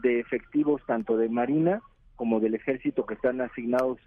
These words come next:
a esas entidades federativas, Manuel. Entonces ahí podemos ver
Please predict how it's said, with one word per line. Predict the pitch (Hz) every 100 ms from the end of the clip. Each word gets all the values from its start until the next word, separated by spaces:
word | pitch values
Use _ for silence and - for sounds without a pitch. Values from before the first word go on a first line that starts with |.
| _
a | 117
esas | 117 120 - 120
entidades | 113 107 113 113 113 107
federativas, | 120 113 113 104 131 123 95
Manuel. | 98 90 80 - _ _ _ _ _ 127
Entonces | 120 175 185 170
ahí | 165 208
podemos | - 180 180 165 143
ver | 127 123